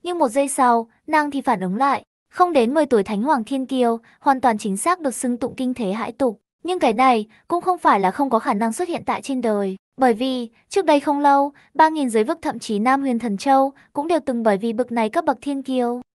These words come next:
mà sôi trào qua, thì liền nàng Quỳnh Hoa công chúa, đều là giống nhau từng nghe nói danh hào của bọn hắn. Đây chính là địa bảng phía trên, hai vị kia danh xưng tương lai thánh giả tuyệt đại yêu nghiệt.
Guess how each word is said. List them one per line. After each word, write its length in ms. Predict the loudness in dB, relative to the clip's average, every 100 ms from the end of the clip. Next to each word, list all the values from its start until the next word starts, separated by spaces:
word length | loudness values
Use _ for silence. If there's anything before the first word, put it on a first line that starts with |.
| -2
mà 120 | -2
sôi 200 | 2 0
trào 160 | 2 0
qua, 340 | 4 2 2 -2 _ _
thì 120 | -4
liền 180 | -2 0
nàng 200 | 0 2
Quỳnh 160 | 0 2
Hoa 160 | 2
công 200 | 2 -4
chúa, 320 | -2 0 0 -4 _ _
đều 160 | 2 4
là 140 | 4
giống 220 | 2 0
nhau 180 | 2 2 2
từng 140 | -4
nghe 160 | -4 -2
nói 200 | -2 -2
danh 180 | -4
hào 200 | -2 -4
của 100 | -4
bọn 200 | -2 -2
hắn. 300 | -4 -6 -8 -10 _ _
Đây 180 | 2 2
chính 220 | 2 0
là 100 | 2
địa 160 | 2 2
bảng 240 | 2 0
phía 180 | -2 -4
trên, 420 | 0 -2 -2 -4 -10 _
hai 200 | -2 0
vị 140 | 0 -2
kia 140 | -2 0
danh 220 | 0 -2
xưng 220 | -4 -2
tương 180 | -2 2
lai 140 | 2
thánh 220 | 2 -2
giả 180 | 2 0
tuyệt 220 | 2 0
đại 160 | 0 -2
yêu 200 | -2 0
nghiệt. 280 | 0 0